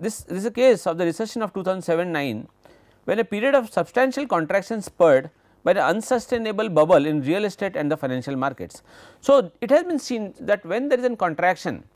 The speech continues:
many companies tend to reduce their production because they feel there is a slowdown and people would not buy, so the inventories would lie idle.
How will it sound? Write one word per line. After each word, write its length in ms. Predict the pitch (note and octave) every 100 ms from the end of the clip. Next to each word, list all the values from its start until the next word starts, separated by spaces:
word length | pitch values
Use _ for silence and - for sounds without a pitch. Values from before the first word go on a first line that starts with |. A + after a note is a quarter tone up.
| _ _ _ _ _ _ _ _ _
many 380 | D3+ E3+ C4+ F#4
companies 720 | F#4 G#3 G3 A3 D3 G2 - _ _ _
tend 280 | G#3 B3+ C4
to 240 | C#4+ C4 - -
reduce 360 | D#3+ D#3+ A3 G#3
their 140 | A3
production 600 | G3 F3+ F3 - F#3+ G3 _ _ _ _ _ D#3
because 440 | D#3 G3 G3 -
they 160 | D3 D#3
feel 240 | D#3 F#3
there 120 | E3+
is 80 | E3
a 140 | F3 -
slowdown 500 | D3+ D#3 E3 E3 -
and 160 | D3 -
people 300 | D#3 E3 D#3
would 140 | C#3+
not 220 | C#3+ B2+
buy, 260 | B2 D3 E3
so 100 | D3+
the 100 | C3+
inventories 540 | C3 C#3 C#3 D3 C#3
would 120 | C3+ C3
lie 240 | C3 B2+
idle. 380 | B2 D3 G3